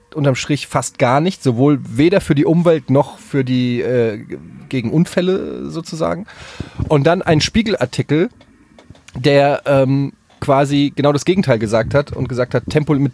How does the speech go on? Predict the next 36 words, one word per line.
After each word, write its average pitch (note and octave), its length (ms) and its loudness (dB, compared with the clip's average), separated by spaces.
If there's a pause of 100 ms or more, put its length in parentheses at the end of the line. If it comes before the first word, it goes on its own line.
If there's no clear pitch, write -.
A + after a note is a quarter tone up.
(100)
Tempolimit C3 480 2
wird B2+ 160 -2
alles B2+ 200 0
besser, G#2 340 -8
so - 100 -6
ungefähr. - 400 -12 (720)
Und, C3+ 440 0
ähm, B2 480 2 (680)
ich D#3+ 160 0
hab G3 100 -2
das E3+ 140 -2
dann E3 160 0
auch C3 140 0
gepostet E3+ 680 -2
auf C3 220 0
Twitter, D#3+ 440 -2 (1040)
ganz F#3+ 280 -2
ohne D#3+ 360 2
eigene D3+ 260 2
Meinung C#3 340 4
oder A#2 200 -2
so. A#2 240 -4 (300)
Und B2+ 80 2
dann D3 100 6
haben E3+ 120 4
ganz F#3 200 0
viele F3+ 180 -2
Leute E3 240 2
gesagt, D3 260 -6
"Na C3 80 0
ja, D3 160 2
der E3 160 -2
A D3+ 80 -4
D D3+ 100 0
A B2 120 -4
C, F3+ 360 -2